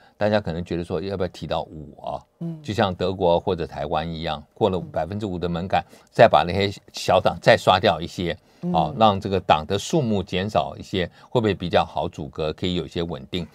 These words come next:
Speaker 1: 那这个我觉得对以色列人来讲，就是现在的这种，啊，比较低的门槛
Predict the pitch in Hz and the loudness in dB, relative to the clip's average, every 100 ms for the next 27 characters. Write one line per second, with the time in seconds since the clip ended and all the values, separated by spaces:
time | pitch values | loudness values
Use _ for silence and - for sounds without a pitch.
0 | _ - 110 143 107 - - - 101 110 | _ -4 0 4 4 2 -8 -4 -2 2
1 | 113 110 139 92 90 117 107 92 92 90 | 2 4 2 2 -2 -2 0 0 -2 -4
2 | 82 82 85 67 - 87 - 90 78 _ | -4 -4 -4 -4 -6 -6 -2 -4 -4 _
3 | - - 143 104 113 90 87 76 - - | -18 -2 0 4 4 4 2 -2 -6 -20
4 | _ - 95 87 76 _ _ - 80 80 | _ -2 0 0 -2 _ _ -4 -2 -2
5 | 107 107 98 - 123 120 104 82 90 - | -2 4 4 4 0 4 4 4 -4 -6
6 | 71 | -8